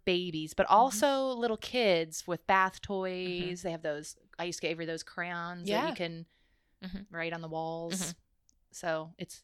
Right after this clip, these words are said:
Speaker 1: it's fun. It's a playtime
Speaker 2: Yeah.
Speaker 1: activity
Speaker 2: Yeah.
Speaker 1: for the children.
Speaker 2: Just, this isn't really a pro, but just a personal anecdote. I remember when our kids were little enough to,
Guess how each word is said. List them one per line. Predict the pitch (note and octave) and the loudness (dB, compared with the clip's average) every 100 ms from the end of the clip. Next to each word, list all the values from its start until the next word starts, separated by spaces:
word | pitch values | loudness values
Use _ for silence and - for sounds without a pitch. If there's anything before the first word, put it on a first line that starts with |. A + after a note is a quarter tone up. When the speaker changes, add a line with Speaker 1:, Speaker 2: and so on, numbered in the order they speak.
| - | -4
Speaker 1:
it's | A3 - | -4 -4
fun. | - C#4 A#3+ F3 D3+ | -2 0 0 -2 -6
It's | - - | -10 -4
a | |
playtime | G3+ - A3+ A3 F3+ D#3+ D#3 | -2 0 0 0 -2 -4 -4
Speaker 2:
Yeah. | C#3+ | -6
Speaker 1:
activity | F#3+ E3 D#3 D3 C#3+ C#3+ - | -2 0 2 2 0 -4 -8
Speaker 2:
Yeah. | A3+ G#3+ _ | -8 -8 _
Speaker 1:
for | - | -2
the | F3 | -2
children. | - G#3 G3 D#3+ D3 C#3+ C#3+ _ _ _ _ _ _ F#3+ | 0 0 0 -2 -4 -8 -14 _ _ _ _ _ _ 0
Speaker 2:
Just, | C#4 - | 0 0
this | A#3 C4+ | -2 -4
isn't | A#3 A3 G3 | 0 0 0
really | G3 F3+ | 2 0
a | |
pro, | F3 F#3+ F#3 | 2 2 2
but | D#3+ | 0
just | F3+ - | -2 0
a | F3+ D#3+ | 2 2
personal | - F3+ F3+ E3 | 0 -4 -2 -2
anecdote. | E3 D#3+ - E3 D#3+ | -2 -2 -4 -4 2
I | E3+ F#3 F3+ | 2 2 -2
remember | F3 F3 F3 E3+ | -6 -6 -6 -4
when | E3+ | -4
our | E3 D#3+ | -4 -4
kids | - E3 D#3+ | -4 -6 -4
were | E3 D#3+ | -6 -4
little | E3 E3 E3 | -4 -4 -4
enough | E3 D#3+ - | -6 -8 -8
to, | - D#3+ D#3 | -4 -2 -2